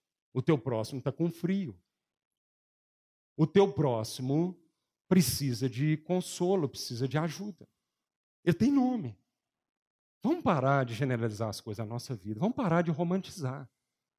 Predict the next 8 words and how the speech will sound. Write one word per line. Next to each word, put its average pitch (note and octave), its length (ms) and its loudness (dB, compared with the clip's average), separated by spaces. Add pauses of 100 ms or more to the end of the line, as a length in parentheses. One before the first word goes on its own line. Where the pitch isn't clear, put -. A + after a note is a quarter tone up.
(600)
Vamos C#4 240 4
parar G3 320 6
de E3+ 120 0
viver E3 320 6
esse E3+ 160 2
evangelho D3+ 440 4
de D3 80 0
aparência. F3+ 720 -2